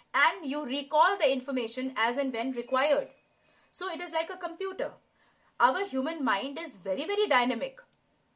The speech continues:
And human beings, we constantly construct our minds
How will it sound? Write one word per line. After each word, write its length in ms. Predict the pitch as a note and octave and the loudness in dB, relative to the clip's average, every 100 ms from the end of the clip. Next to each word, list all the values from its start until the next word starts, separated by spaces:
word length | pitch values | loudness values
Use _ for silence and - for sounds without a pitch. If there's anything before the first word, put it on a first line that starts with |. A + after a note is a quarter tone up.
| _ _ _ _ _ | _ _ _ _ _
And 200 | A#3 B3+ | -2 0
human 380 | G#3 D4 G4+ G4 | 0 -4 -4 -6
beings, 440 | C4+ B3+ C#4 C4+ - _ _ _ _ | -6 -6 -8 -12 -20 _ _ _ _
we 120 | C4+ | -10
constantly 680 | C#4 C4+ C#4 C#4 F4+ F4 G4 | -2 0 0 -4 -10 -6 -6
construct 560 | - B3+ B3+ D#4 D#4 C#4+ | -2 -2 -2 0 0 0
our 200 | A#3+ A3+ | -2 -2
minds 520 | G#3+ F3+ A#3+ C4 | -2 -4 -6 -12